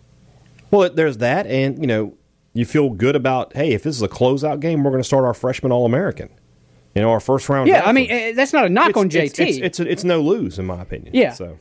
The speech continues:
Speaker 2: I, again, it's another one of those scenarios where y-, you have too many pretty good players. You know, it's not a knock on J T to say right now Peyton's doing a little better. Earlier in the year, J T was doing better.
Speaker 1: Yeah.
Speaker 2: It, it's just one of those things where right now, who's the hottest?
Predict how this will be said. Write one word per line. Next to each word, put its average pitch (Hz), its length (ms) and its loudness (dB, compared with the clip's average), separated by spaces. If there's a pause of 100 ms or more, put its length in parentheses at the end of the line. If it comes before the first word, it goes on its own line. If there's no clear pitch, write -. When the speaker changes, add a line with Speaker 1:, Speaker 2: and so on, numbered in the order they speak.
Speaker 2:
I, 202 60 2
again, 220 500 2
it's 196 120 -4
another 247 220 0
one 214 100 2
of 190 40 4
those 165 100 -2
scenarios 180 460 0
where 165 420 0 (480)
y-, 190 160 -10
you 185 280 4
have 185 260 0
too 226 180 0
many 165 340 2 (180)
pretty 175 140 2
good 151 200 0
players. 151 420 -2
You 160 100 2
know, 156 120 6
it's 165 200 0
not 214 160 4
a 180 60 2
knock 190 340 2
on 160 160 -2
J 156 160 0
T 196 280 2
to 151 80 -4
say 170 240 0
right 165 200 2
now 165 140 0
Peyton's 147 300 -2
doing 165 160 2
a - 20 0
little 131 100 0
better. 131 200 -2
Earlier 226 340 6
in 185 60 0
the 170 80 0
year, 262 100 2
J 202 180 2
T 233 160 -2
was 175 100 -4
doing 127 160 -6
better. - 200 -8 (100)
Speaker 1:
Yeah. 92 220 -2
Speaker 2:
It, 196 160 4
it's 180 120 0
just 214 140 0
one 190 120 4
of 190 40 2
those 170 140 0
things 233 340 0
where 175 320 2 (380)
right 190 260 2
now, 202 200 2
who's 190 200 2
the 151 100 -4
hottest? 196 520 -4